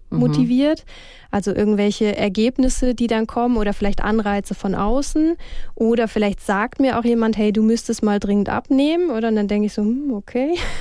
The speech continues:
Speaker 2: <laughs> jetzt kommt da was von außen.“ Und der zweite Punkt ist aber, wie bin ich intrinsisch motiviert? Das heißt, dass etwas aus sich selbst heraus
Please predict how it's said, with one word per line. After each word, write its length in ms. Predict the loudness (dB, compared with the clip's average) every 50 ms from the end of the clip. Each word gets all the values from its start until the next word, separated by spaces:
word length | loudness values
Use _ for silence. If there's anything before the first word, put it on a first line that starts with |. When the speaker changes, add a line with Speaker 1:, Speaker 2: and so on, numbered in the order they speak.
| -4 -4
Speaker 2:
<laughs> 380 | -6 -6 -12 -12 -12 -10 -4 -4
jetzt 160 | -4 -2 0
kommt 220 | 2 2 2 2
da 120 | 2 2 2
was 180 | 0 -2 -2
von 160 | -2 -2 -2
außen.“ 560 | -2 -2 0 0 0 0 -2 0 0 2 2 2 0 -6 -16 -20 -20 -20 -14 -6 -2
Und 120 | -2 0 0
der 120 | 0 -2
zweite 360 | -2 -2 -2 0 0 0 -2
Punkt 320 | -2 0 0 0 0 0 0
ist 140 | -2 -2
aber, 300 | -2 -2 0 0 0 0
wie 180 | 2 2 2 2
bin 320 | 2 0 0 2 2 4
ich 300 | 4 2 0 -2 -6 -12 -6 -2
intrinsisch 680 | 0 0 0 0 0 2 2 2 4 2 0 -2 0 0
motiviert? 760 | 0 0 2 2 0 2 4 4 4 4 2 0 -2 -4 -8 -4
Das 220 | -4 -4 -4 -2
heißt, 460 | -2 0 0 2 0 0 -2 -6 -14 -16 -20 -20 -20 -20 -20 -20 -20 -20 -10 -4
dass 180 | -2 -2 -2 -2
etwas 580 | -2 -2 -2 -2 -2 -2 0 0 -2 -2 -4
aus 240 | -2 -2 -2 -2 -2
sich 140 | -2 -4 -2
selbst 420 | 0 0 0 0 0 -2 -4 -4
heraus 640 | -2 -2 0 0 0 0 0 0 -2 -2 -6 -8 -10